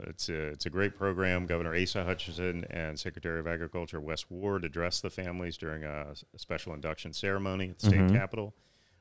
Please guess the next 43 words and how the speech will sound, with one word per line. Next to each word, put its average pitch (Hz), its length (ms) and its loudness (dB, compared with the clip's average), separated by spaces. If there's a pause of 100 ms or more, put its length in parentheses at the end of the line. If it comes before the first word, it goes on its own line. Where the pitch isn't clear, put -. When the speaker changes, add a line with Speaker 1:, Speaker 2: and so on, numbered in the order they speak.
(120)
Speaker 1:
Uh, 80 260 0
they 82 120 0
were 78 80 -2
presented 82 380 -4
with 78 100 -6
signs, 90 600 0
which 87 180 -6
included 82 360 -6
their 80 240 -4
farm 78 320 -6
name 85 420 0
and 76 100 -8
the 71 60 -8
date 76 320 -2 (180)
they 76 140 -6
were 71 160 -8
established. 87 720 -2 (560)
Um, 78 480 0
you 87 120 -4
know, 76 80 -4
some 95 160 -4
of 82 60 -2
the 80 60 -2
counties, 82 400 -2
it - 20 -8
was - 120 -4
thirty-seven 87 680 0
farms. 85 440 -4
They 82 100 -2
were, 78 220 -4 (200)
you 76 120 -6
know, 76 100 -4
from 78 180 -14
everywhere 78 340 -4
from 73 220 -16 (160)
Arkansas 85 360 -2
County, 82 260 -2
Baxter 85 400 0
County, 82 300 -2
Benton, 87 400 -2
Boone, 85 400 -2
Carroll, 85 460 0
Clark, 82 380 -4